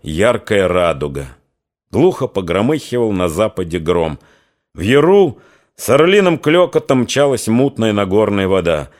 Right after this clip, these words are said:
Вниз к дону, по косогору, по бахчам стремились вспенившиеся ручьи.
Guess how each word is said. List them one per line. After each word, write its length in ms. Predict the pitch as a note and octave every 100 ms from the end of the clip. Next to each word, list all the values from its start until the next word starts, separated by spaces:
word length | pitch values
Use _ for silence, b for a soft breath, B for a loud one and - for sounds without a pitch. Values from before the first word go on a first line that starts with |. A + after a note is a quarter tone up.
| b b b -
Вниз 420 | F#2+ E3+ F3 F#2
к 60 |
дону, 380 | F2+ C#3 E3+ C#3+
по 140 | A2+ G2+
косогору, 680 | G#2 - G#2 B2 E3 D3
по 140 | A#2+ G2+
бахчам 580 | G2+ F#2+ - D3 D3 A#2+
стремились 720 | - G2+ A2 D3 C#3 B2 -
вспенившиеся 960 | - - D3+ D3+ C3 - C3 A2+ -
ручьи. 520 | A2+ G#2 - F2 D2